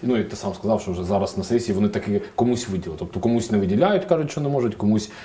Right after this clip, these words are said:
виділяють. Ну, якби такий інформаційний шум, просто це важливо, щоб люди розуміли, що ніхто їм не заважає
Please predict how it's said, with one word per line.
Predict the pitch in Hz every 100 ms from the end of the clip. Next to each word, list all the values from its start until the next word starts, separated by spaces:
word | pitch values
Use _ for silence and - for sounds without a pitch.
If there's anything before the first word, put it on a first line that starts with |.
| -
виділяють. | 85 82 101 107 170 208 175 160 - - -
Ну, | 147 202 151 98 -
якби | 107 92 104
такий | 110 135 123 117
інформаційний | 117 123 117 - 143
шум, | - 208
просто | - 104
це | -
важливо, | 113 113 156 131
щоб | 104 92
люди | 98
розуміли, | 107 95 117 175 143
що | - 104 95 - -
ніхто | 110 - 170
їм | 156 107
не | 101
заважає | 92 98 139 160